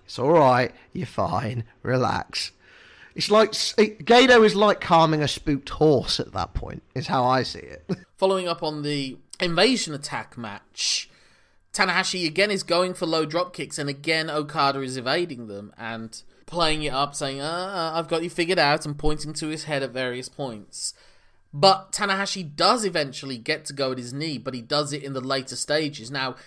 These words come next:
Speaker 2: he'd gone to the knee in the later stages of their first match, where, but that was as a sign of desperation because nothing else, like, he just did not expect this guy, this kid to be on his level.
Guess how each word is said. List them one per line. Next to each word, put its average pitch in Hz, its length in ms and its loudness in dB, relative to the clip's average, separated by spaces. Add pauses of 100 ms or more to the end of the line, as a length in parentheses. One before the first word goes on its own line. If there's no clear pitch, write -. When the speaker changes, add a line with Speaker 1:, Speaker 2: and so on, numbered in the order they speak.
(120)
Speaker 2:
he'd 147 200 -8
gone 208 200 2
to 220 120 -10
the 180 120 -6
knee 160 300 -4
in 143 100 -4
the 139 60 -2
later 143 400 -2
stages 127 880 -6
of 120 500 0 (380)
their 135 180 2
first 165 460 4
match, 107 340 -8
where, 135 180 4
but 131 200 -2
that 170 160 6
was 147 160 -4
as 131 100 -4
a 131 80 -4
sign 139 260 0
of 123 120 -8
desperation 123 840 -4
because 117 840 -2 (720)
nothing 147 420 -4
else, 123 340 -4 (380)
like, 127 200 -6
he 131 100 -12
just 147 240 -4
did 156 160 -2
not 139 140 -4
expect 127 440 -4
this 127 220 -6
guy, 123 340 -2
this 131 180 -4
kid 131 320 -4
to 123 100 -10
be 113 400 -6
on 123 140 -8
his 117 180 -10
level. 117 400 -2